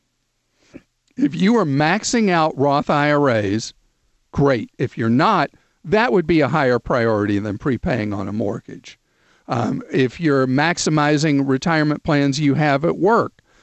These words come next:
um, that is great. If you're not, that would be a higher priority than you paying on a mortgage. But if you are a max saver, you're saving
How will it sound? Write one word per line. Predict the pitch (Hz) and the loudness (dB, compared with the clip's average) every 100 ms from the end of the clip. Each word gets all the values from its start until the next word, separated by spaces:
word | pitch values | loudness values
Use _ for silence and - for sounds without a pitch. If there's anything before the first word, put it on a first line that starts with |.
| _ _ _ _ _ _ - | _ _ _ _ _ _ -6
um, | 139 123 120 123 | -2 0 -2 -2
that | 143 160 208 _ _ | 0 0 -2 _ _
is | - 127 | -4 -4
great. | - 139 123 139 | 0 2 2 0
If | - 131 | -2 -4
you're | 160 123 | 0 2
not, | 123 202 196 - _ | 2 2 0 -2 _
that | 147 131 208 269 | -4 0 0 2
would | 180 156 | 0 2
be | 165 135 | 2 2
a | 120 | 2
higher | 147 127 120 | 0 0 0
priority | - 151 123 117 113 110 107 98 95 _ _ _ - | 0 0 2 2 2 2 0 -2 -4 _ _ _ -2
than | 131 | 0
you | 131 131 | 2 2
paying | - 135 120 | 2 0 0
on | 110 110 | 0 0
a | |
mortgage. | 101 107 98 - - - - _ _ | -2 -2 -2 -6 -16 -20 -20 _ _
But | 143 | -2
if | 131 - | 0 0
you | 220 | 2
are | 269 | 2
a | 151 | 2
max | 127 180 214 - | 2 2 0 -4
saver, | - 190 151 135 131 | -2 2 2 2 0
you're | 123 | 0
saving | 123 - 170 151 135 | 0 0 2 2 0